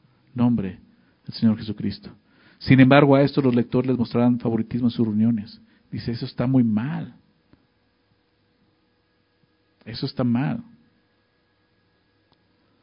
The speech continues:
No es correcto."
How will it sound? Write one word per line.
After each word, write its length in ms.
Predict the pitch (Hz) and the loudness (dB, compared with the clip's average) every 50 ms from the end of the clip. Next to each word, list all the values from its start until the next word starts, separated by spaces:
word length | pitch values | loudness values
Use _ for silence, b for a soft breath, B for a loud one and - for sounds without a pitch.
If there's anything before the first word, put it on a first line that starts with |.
| _ _ _ _ _ _ _ _ _ _ _ _ _ _ _ _ _ _ _ _ _ _ _ _ _ _ _ _ - | _ _ _ _ _ _ _ _ _ _ _ _ _ _ _ _ _ _ _ _ _ _ _ _ _ _ _ _ 0
No 80 | 123 | 0
es 120 | 139 - - | 0 0 2
correcto." 800 | - 147 135 - 120 127 143 151 - - - - 107 95 101 | 2 4 4 4 2 0 -2 -4 -4 -8 -10 -10 -10 -10 -10